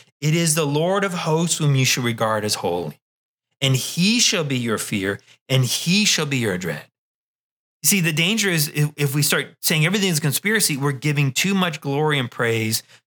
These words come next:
to those other people or, or those who might be, you know, legitimately leveraging the agenda to their side, but we're, we're too wrapped up in them. But the reality is God's the one that we fear.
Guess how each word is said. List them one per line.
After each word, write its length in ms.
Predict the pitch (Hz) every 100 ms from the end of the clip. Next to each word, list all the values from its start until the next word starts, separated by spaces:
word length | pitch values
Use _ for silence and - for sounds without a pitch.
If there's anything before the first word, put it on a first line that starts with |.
| -
to 80 |
those 220 | 120 120 107
other 180 | 92
people 380 | 90 - 101 107
or, 140 | 98 113
or 220 | 123 107
those 240 | 117 127 123
who 100 | 143
might 320 | 139 160 185
be, 240 | 147 110 - - _ _ _
you 60 | 202
know, 120 | 123
legitimately 640 | 127 143 139 226 220 135 127
leveraging 540 | 131 147 156 147 147
the 100 | 139
agenda 320 | 127 139 139
to 140 | 127 -
their 180 | 127 113
side, 460 | 170 214 175 139 - _ _ -
but 80 |
we're, 340 | 160 151 151 147
we're 120 | 147
too 300 | 127 - 196
wrapped 320 | 175 175 156 160
up 180 | 139
in 140 | 127 104
them. 260 | 90 82 - _ _ _ _ _ _ _ _ _ _ _ _ _
But 140 | 139
the 60 | 127
reality 400 | 123 143 175 135
is 180 | 131 127 _ 151
God's 340 | 139 160 175
the 80 | 151
one 160 | 107 90
that 120 | 107
we 100 | 104
fear. 420 | - 90 82 -